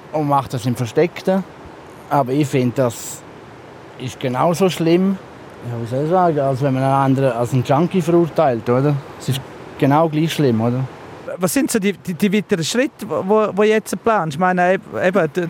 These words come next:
Speaker 2: sieben Entzüge durchgemacht, clean momentan, äh, ein bisschen zweite mit dem Dämon Alkohol,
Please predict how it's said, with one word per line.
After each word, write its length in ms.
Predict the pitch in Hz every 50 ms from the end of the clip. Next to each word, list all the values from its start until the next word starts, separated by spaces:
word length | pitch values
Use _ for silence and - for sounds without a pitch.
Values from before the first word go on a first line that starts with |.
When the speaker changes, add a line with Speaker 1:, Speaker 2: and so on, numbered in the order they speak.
| 175
Speaker 2:
sieben 360 | 143 - - 214 208 202 196 185
Entzüge 340 | 170 - - 220 220 - -
durchgemacht, 760 | - 226 226 220 202 - - 202 196 196 196 - 107 - -
clean 300 | - - 190 208 220 214
momentan, 720 | 208 196 196 196 196 185 - 196 185 180 180 185 185 180 180
äh, 40 | 175 165 165 165 165 160 160 165 165
ein 160 | 165 151 151 - - - - - - - - - - - - - -
bisschen 240 | - - 170 165 160
zweite 480 | - - 175 165 170 175 170 - 180
mit 220 | 170 170 160 - 170
dem 100 | 165 147
Dämon 380 | 165 160 170 175 180 180 170
Alkohol, 760 | 160 160 180 196 - - - 196 185 196 196 202 202 208 196